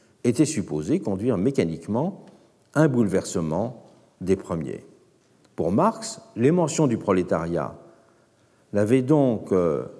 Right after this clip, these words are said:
plus rien à voir avec, euh, l'imagination, la morale ou le courage des hommes.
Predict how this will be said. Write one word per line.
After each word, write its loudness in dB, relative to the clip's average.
plus 2
rien 2
à 4
voir 0
avec, 2
euh, 4
l'imagination, 2
la 2
morale 2
ou -2
le 0
courage 0
des 0
hommes. -4